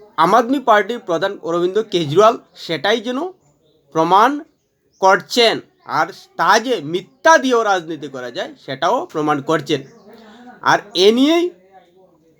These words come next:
নির্বাচন কমিশনের চিঠির জবাব দিতে গিয়ে সুর নরম করলেন অরবিন্দ কেজরিওয়াল। তিনি বললেন যে যমুনার জল হরিয়ানা থেকে আসার পর বিষাক্ত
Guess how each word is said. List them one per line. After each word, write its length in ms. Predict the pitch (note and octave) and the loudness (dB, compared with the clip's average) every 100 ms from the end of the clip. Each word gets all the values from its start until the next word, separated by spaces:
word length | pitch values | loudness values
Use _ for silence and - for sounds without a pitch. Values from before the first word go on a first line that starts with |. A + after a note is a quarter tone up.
| _ _ _ D3 | _ _ _ 0
নির্বাচন 480 | E3 F3 G#3+ C4 | 2 4 2 2
কমিশনের 680 | C4 - G3 G#3+ B3 C4 C4 | 0 -2 -2 0 0 0 -2
চিঠির 420 | - F#3+ B3 B3 | -4 -4 -2 -4
জবাব 380 | D#3+ E3+ F#3+ G3+ | 0 4 4 4
দিতে 260 | E3+ D#3+ F3 | -2 -4 -4
গিয়ে 180 | F#3+ A#3+ | -4 -6
সুর 320 | - D#3 F#3 | -6 -4 -2
নরম 340 | F3 D3+ F3 | -2 -2 -4
করলেন 360 | F3 G#3 A3+ A3+ | -4 -2 -2 -4
অরবিন্দ 460 | - C#3+ D3 D#3 F#3 | -4 -2 -2 -2 -4
কেজরিওয়াল। 520 | F#3 C#3+ C3 D#3+ G#3+ - - - _ | -2 -2 2 4 2 0 -14 -20 _
তিনি 220 | - D#3 G3 | -4 -2 0
বললেন 560 | C#3+ D#3+ F#3+ A#3 C4+ | 2 2 2 2 2
যে 460 | A3 A#2+ C#3+ G#3 - - _ _ _ _ - | -4 -4 0 0 -2 -10 _ _ _ _ -10
যমুনার 800 | B2 D#3+ F3+ G#3 A#3+ C4 A#3 | -4 0 2 4 4 2 -2
জল 440 | C3 D#3+ F#3+ A#3+ D4+ - - _ - | -4 2 4 2 -2 -14 -20 _ -8
হরিয়ানা 360 | D#3+ A3 B3 | -4 -2 -2
থেকে 360 | B3 C4 A#3+ C4 - | -4 -10 -6 -6 -4
আসার 540 | D3+ D#3 C#3+ A3 A#3+ C4 | 0 0 2 2 2 0
পর 540 | - F3+ F#3+ A#3 C4+ - _ _ _ _ _ _ _ _ - B3 C4 F4 _ F#4 _ C4+ A#3 _ _ _ _ _ _ _ | -6 -2 2 2 0 -8 _ _ _ _ _ _ _ _ -20 _ _ _ _ -20 _ _ -20 _ _ _ _ _ _ _
বিষাক্ত 600 | C#3 D3 A#3 A#3+ - _ | -4 2 2 2 -6 _